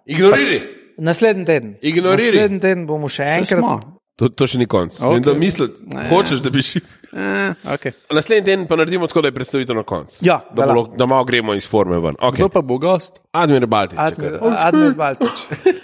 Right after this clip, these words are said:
Speaker 2: Ja. Če boš imel cajt.
Speaker 1: Ne biti preveč navdušen. <laughs> Okej, se pravi, danes veš ti, Aleš, ne?
Speaker 2: Res je.
Speaker 1: No, dej, povej.
Speaker 2: Danes, danes jaz vem, vidva pa je, da ne vesta, kdo ali kaj je mangulica.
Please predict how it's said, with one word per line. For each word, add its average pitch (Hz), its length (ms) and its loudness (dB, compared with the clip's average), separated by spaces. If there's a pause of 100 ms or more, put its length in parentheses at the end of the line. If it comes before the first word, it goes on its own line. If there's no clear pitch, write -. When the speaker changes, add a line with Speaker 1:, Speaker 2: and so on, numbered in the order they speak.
(300)
Speaker 2:
Ja. 139 240 -4 (480)
Če - 120 2
boš 196 140 4
imel 220 160 2
cajt. 175 240 0
Speaker 1:
Ne 165 120 2
biti 190 180 0
preveč 202 300 2
navdušen. 202 600 0
<laughs> 262 60 2 (1400)
Okej, 147 240 0 (160)
se 127 100 -4
pravi, 151 200 2
danes 185 320 0
veš 170 220 0
ti, 151 140 2
Aleš, 87 300 -2
ne? 104 100 -2 (220)
Speaker 2:
Res 180 320 -4
je. 139 100 -8 (200)
Speaker 1:
No, 107 180 0
dej, 90 160 -6
povej. 101 240 -4
Speaker 2:
Danes, 190 240 2 (160)
danes 202 320 0
jaz 208 180 0
vem, 185 240 2 (480)
vidva 156 360 2
pa 147 140 -2
je, 147 100 0
da 139 120 0
ne 131 160 -2
vesta, 143 480 -4
kdo 127 320 2
ali 135 240 0
kaj 143 340 2
je 117 200 2 (320)
mangulica. 131 840 0